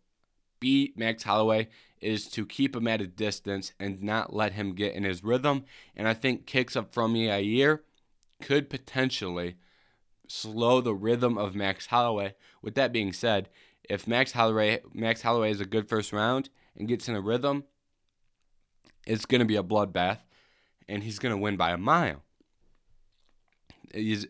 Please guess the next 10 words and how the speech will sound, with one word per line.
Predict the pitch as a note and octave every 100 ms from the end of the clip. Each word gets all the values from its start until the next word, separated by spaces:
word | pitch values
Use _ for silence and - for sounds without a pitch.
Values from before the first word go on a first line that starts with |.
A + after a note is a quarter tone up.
| - -
but | G#2+ G#2 A2 G2+
Yair, | G2+ A2+ C#3+ D3+ C#3 C3 - - _
I | G#2
think, | - A#2
has | A2+ G#2+
a | G#2
better | F#2+ A2 A2
chance | - G#2+ A2 -
to | - G2+
s-, | -